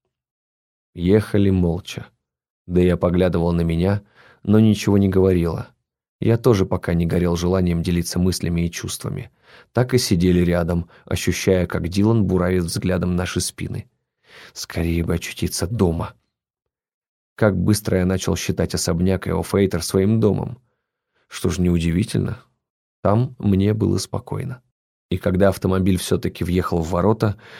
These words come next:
я ощутил облегчение. Вышел, помог Дэй выбраться из салона. В голове гудело. Хотелось поговорить с Диланом, узнать, что стряслось.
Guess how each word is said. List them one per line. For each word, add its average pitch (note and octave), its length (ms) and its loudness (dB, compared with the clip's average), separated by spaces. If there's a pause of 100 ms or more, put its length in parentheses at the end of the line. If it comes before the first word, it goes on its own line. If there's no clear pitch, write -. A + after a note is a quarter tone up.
(240)
я F#2 240 2
ощутил G2 460 2
облегчение. E2+ 800 -2 (540)
Вышел, G#2+ 460 2
помог F#2 440 0
Дэй F#2+ 180 6
выбраться F2+ 440 0
из F2+ 120 -2
салона. D#2+ 520 -4 (500)
В F#2+ 100 -12
голове E2+ 480 0
гудело. E2+ 680 -6 (380)
Хотелось F#2+ 400 2
поговорить G2 520 2
с F2 40 -2
Диланом, E2+ 500 -2 (220)
узнать, G2 320 2
что - 180 -2
стряслось. - 680 -2